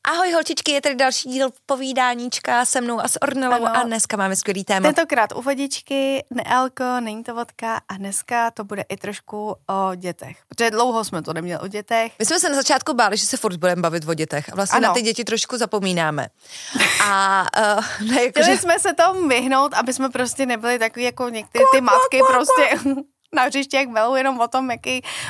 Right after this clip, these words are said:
Speaker 2: bobíšek ten jejich udělal a tak, no, takže to úplně jako ne, ale dneska trošku zabrousíme do toho tématu.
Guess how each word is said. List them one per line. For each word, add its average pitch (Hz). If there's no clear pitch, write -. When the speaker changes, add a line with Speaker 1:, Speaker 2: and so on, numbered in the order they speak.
Speaker 2:
bobíšek 277
ten 247
jejich 269
udělal 233
a 233
tak, 196
no, 196
takže 214
to 220
úplně 226
jako -
ne, 208
ale 233
dneska 262
trošku 269
zabrousíme 214
do 196
toho 196
tématu. 202